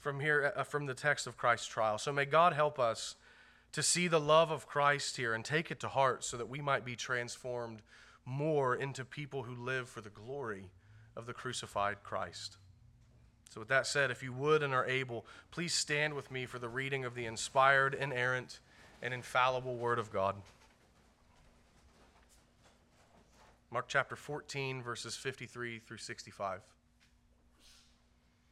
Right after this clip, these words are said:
And they led Jesus to the high priest. And all the chief priests and the elders and the scribes came together.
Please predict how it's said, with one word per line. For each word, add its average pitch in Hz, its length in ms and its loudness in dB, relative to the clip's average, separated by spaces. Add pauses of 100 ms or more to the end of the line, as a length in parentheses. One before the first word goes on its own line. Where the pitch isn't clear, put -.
(1040)
And 139 100 -2
they 143 80 4
led 156 260 8
Jesus 147 440 0
to 147 100 -4
the 135 80 2
high 139 180 8
priest. - 540 -4 (1160)
And 135 100 0
all 175 140 8
the 185 80 2
chief - 380 -4
priests 165 520 -4
and 139 160 -4
the 120 120 0
elders 147 500 2
and 131 120 -4
the 123 60 -4
scribes 127 640 2
came 123 280 -4
together. 110 420 -6